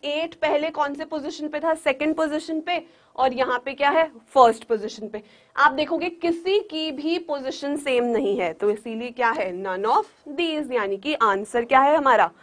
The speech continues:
ऑप्शन फ़ोर है, है ना? चलो नेक्स्ट, each based on, अब ये जो तीन क्वेश्चंस दिए हैं हमें, ये सेम टाइप के क्वेश्चंस हैं। इन्फॉर्मेशन इनके लिए क्या दी गई है? सेम दी गई है। Each based upon the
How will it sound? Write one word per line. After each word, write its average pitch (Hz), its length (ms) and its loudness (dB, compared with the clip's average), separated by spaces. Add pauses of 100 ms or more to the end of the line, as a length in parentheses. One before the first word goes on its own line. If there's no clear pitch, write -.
(340)
ऑप्शन 196 420 0 (320)
फ़ोर 180 380 -2
है, 175 160 -18 (180)
है 285 60 0
ना? 403 220 4 (500)
चलो - 460 6 (100)
नेक्स्ट, - 580 0 (1000)
each 392 400 8
based 294 500 6
on, 285 200 6
अब 254 140 4
ये 302 120 0
जो 339 100 -2
तीन 349 420 0
क्वेश्चंस 302 520 0
दिए 262 260 -6
हैं 285 160 -2
हमें, 294 280 -2
ये 330 140 -2
सेम 320 560 -2
टाइप 277 400 -4
के 311 160 -6
क्वेश्चंस 247 500 -6
हैं। 302 180 -4
इन्फॉर्मेशन 277 520 -8
इनके 277 220 -8
लिए 277 120 -4
क्या 269 200 2
दी 269 120 -4
गई 269 180 -4
है? 339 140 4
सेम 247 380 -6
दी 202 140 -10
गई 156 180 -12
है। 160 300 -20 (320)
Each 359 400 2
based 285 520 0 (200)
upon 269 380 0
the 302 140 -6